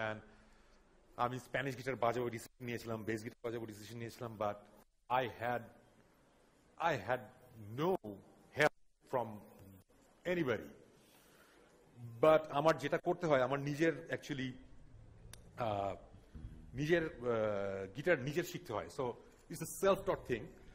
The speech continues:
So, আমি actually, আহ, আজকে এখন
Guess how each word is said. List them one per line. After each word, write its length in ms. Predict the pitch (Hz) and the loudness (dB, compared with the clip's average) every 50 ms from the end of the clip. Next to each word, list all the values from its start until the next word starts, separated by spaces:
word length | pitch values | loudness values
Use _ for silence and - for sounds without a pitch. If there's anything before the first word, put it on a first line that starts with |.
| - - - | -20 -4 0
So, 40 | 180 165 - 151 160 | 0 2 2 2 0
আমি 140 | 170 202 208 202 | 2 2 0 -2
actually, 300 | - 240 233 185 147 - | -2 -4 -4 -2 -2 -4
আহ, 1400 | - - - - - - - - - - - - - - - - - - - - - - - 131 120 117 117 113 110 101 - - - - - - - - - - - - - - - - - - - - - - | -6 -10 -14 -18 -18 -18 -20 -20 -20 -20 -20 -20 -20 -20 -20 -20 -20 -20 -20 -20 -14 -6 -2 0 2 2 2 2 0 -2 -6 -14 -18 -20 -20 -14 -12 -12 -10 -10 -12 -14 -14 -14 -16 -16 -16 -16 -18 -18 -12 -6
আজকে 320 | - 156 - - - 190 | -6 -6 -6 -2 2 2
এখন 340 | 170 147 - 180 175 180 175 | 2 4 2 0 -4 -4 -8